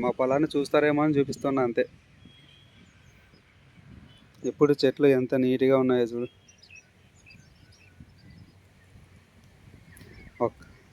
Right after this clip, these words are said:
కలుపు మొత్తం తీపించేసుకున్నా. ఇంకో అక్కడ ఉంది కలుపు, మొత్తం తీపిచ్చేసిన. ఇప్పుడు చెట్లు నీట్‌గా కనపడతా ఉన్నాయి. ఓకే, bye friends. ఇది మా ఊ-, మా పొలం దగ్గర ఉన్న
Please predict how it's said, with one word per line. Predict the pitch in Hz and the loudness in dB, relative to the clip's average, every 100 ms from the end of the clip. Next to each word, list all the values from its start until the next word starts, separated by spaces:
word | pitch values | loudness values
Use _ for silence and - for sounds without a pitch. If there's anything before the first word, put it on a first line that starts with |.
| - | -2
కలుపు | 127 131 127 143 | 2 4 4 4
మొత్తం | 131 - 143 131 | 4 2 0 2
తీపించేసుకున్నా. | 131 131 135 139 127 - 120 120 127 - - - - - - - - | 0 0 2 2 2 0 0 -2 -4 -14 -20 -20 -20 -20 -20 -20 -8
ఇంకో | 120 131 135 - - - | 0 2 0 -4 -16 -8
అక్కడ | 117 127 117 | -4 -2 0
ఉంది | 127 127 | 0 0
కలుపు, | 123 120 123 | 0 0 -2
మొత్తం | 117 131 127 127 | -2 -4 -2 0
తీపిచ్చేసిన. | 120 123 127 113 117 120 - - - - - - - - - 120 | 0 0 0 0 -2 -4 -6 -20 -20 -20 -18 -16 -14 -14 -6 2
ఇప్పుడు | 143 135 131 | 4 4 4
చెట్లు | 123 139 127 | 2 2 2
నీట్‌గా | 127 127 135 135 | 2 4 4 4
కనపడతా | 120 117 120 120 117 | 2 -2 -4 -2 -2
ఉన్నాయి. | 113 - - - - - - - - - - _ - _ _ 147 | -4 -8 -18 -20 -20 -20 -20 -20 -20 -20 -20 _ -20 _ _ 4
ఓకే, | 165 165 170 165 151 | 8 10 10 8 6
bye | 156 160 | 6 8
friends. | 165 165 165 160 - - - - _ _ _ 143 | 6 6 4 0 -6 -16 -20 -20 _ _ _ -4
ఇది | 143 160 | 0 2
మా | 156 151 147 | 2 2 2
ఊ-, | 147 143 - - - - 135 | 2 0 -4 -12 -16 -8 -6
మా | 131 131 | -4 -2
పొలం | 139 143 | -2 -2
దగ్గర | 143 143 143 | -2 -2 -2
ఉన్న | 139 | -4